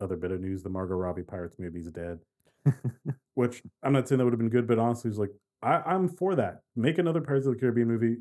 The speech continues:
Speaker 1: and you don't need to focus on Jack, like, do something that's not Jack Sparrow. Let's do
Speaker 2: Right.
Speaker 1: something else. 'Cause we don't, also, when's the last time you've seen a ninja movie? And, and, like, Shang-Chi doesn't even count for that because eventually just turns into Marvel stuff.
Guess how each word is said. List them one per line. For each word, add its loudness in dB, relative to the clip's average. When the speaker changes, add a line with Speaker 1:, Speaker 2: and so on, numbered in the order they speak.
Speaker 1:
and -2
you -2
don't 4
need 0
to 0
focus -4
on -4
Jack, -4
like, -10
do 0
something 2
that's 0
not 0
Jack -2
Sparrow. -6
Let's -8
do 2
Speaker 2:
Right. 0
Speaker 1:
something -4
else. -8
'Cause -6
we -4
don't, 0
also, -6
when's 0
the 0
last -2
time -4
you've -4
seen -6
a 0
ninja 2
movie? -8
And, 0
and, -2
like, -2
Shang-Chi 2
doesn't 4
even 4
count 0
for -2
that 2
because -2
eventually -2
just -4
turns -4
into -6
Marvel -8
stuff. -16